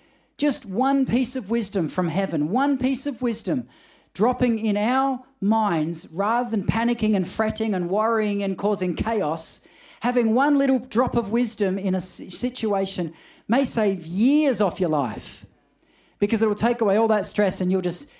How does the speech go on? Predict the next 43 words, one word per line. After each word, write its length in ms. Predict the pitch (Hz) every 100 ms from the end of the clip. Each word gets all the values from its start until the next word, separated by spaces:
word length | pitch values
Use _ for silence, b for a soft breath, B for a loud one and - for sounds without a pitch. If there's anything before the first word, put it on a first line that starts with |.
| b b -
know 420 | 160 208 262 262
that 260 | 254 233 214
wisdom 400 | 208 - 170 147
by 160 | 165
the 100 | 165
Spirit 580 | 160 - - 233 247 247
of 140 | 240
God, 260 | 196 175 170
and 100 | 175
you'll 100 | 165
know 160 | 165 160
exactly 560 | 135 131 202 202 202
what 200 | 196 208
to 60 | 196
do 140 | 175
at 80 | 170
the 100 | 160
right 360 | 143 190 220 220
time, 260 | 190 190
in 80 | 185
the 80 | 160
right 340 | 160 208 214 185
way, 380 | 185 196 202 196 b b b b b
how 200 | - 233
not 280 | 226 214 220
to 80 | 214
respond, 480 | 220 - 214 220 175
how 240 | 190 220
to 80 | 220
respond, 560 | 202 190 - 208 208 196 B B
how 100 | 208
to 80 | 226
spend 360 | - 214 214 208
money, 260 | 214 214
how 160 | 196 214
not 320 | 202 208 208
to, 240 | 202 214
how 160 | 180 214
to 80 | 214
do 260 | 196 214
this, 300 | 185 220 208
how 160 | 190 202
to 160 | 208